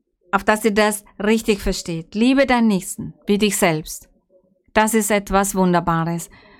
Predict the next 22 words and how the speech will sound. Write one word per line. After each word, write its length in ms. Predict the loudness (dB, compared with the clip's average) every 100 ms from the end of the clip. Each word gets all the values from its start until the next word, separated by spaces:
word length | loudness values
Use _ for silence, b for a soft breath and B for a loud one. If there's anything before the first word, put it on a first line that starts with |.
| b _
Und 100 | 0
wir 80 | 0
sollen 260 | 2 2 2
Gott 320 | 0 -2 -2
bitten, 460 | -2 -2 -6 -4
dass 220 | -4 -2 0
er 180 | 0
uns 340 | 0 -2 -4 -16 b _
dabei 240 | -2 0
hilft. 440 | 2 2 2 -2 -6 b b b
Und 160 | -2 2
der 80 | 2
Apostel 340 | 2 0 0
sagte, 440 | 2 2 2 0 0
„Wenn 220 | 2 2
ihr 100 | 2
euch 300 | 2 0 0
aber 280 | 0 2 2
untereinander 680 | 2 2 2 2 2 2 2
beißt 520 | 2 4 2 0 2
und 160 | 2 0
fresst, 580 | 0 2 0 -2 -10